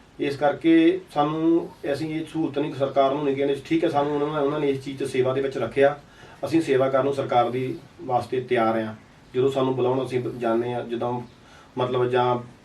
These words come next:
ਜਦੋਂ ਛੇ ਮਹੀਨੇ ਬਾਅਦ ਗਰਦੌਰੀਆਂ ਹੁੰਦੀਆਂ, ਪਟਵਾਰੀ ਸਾਹਿਬ ਆਉਂਦੇ, ਤਹਿਸੀਲਦਾਰ ਸਾਹਿਬ ਆਉਂਦੇ ਆ, ਅਸੀਂ ਉਹਨਾਂ ਨੂੰ ਅਟੈਂਡੈਂਸ ਕਰਾਉਂਦੇ ਹਾਂ ਜੀ। ਸਾਨੂੰ ਜਦੋਂ ਸੱਦਦੇ ਆ, ਅਸੀਂ ਜਾਂਦੇ ਵੀ ਹਾਂ, ਹਾਜ਼ਰੀ ਲਾ ਕੇ ਆਉਂਦੇ ਹਾਂ। ਤੇ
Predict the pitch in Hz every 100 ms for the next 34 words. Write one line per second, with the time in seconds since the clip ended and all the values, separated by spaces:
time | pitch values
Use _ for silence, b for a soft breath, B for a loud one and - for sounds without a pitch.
0 | - 123 123 127 120 127 127 135 127 117
1 | 117 120 123 113 117 117 123 117 113 117
2 | 110 117 117 117 110 123 123 117 123 120
3 | 117 117 117 120 120 113 113 117 117 117
4 | 117 120 123 120 - B B B 117 117
5 | 113 - 117 113 120 120 120 123 123 120
6 | 117 113 123 123 117 107 107 135 127 131
7 | 120 110 120 131 131 120 110 110 123 113
8 | 117 113 113 120 123 - b b b -
9 | 113 110 107 110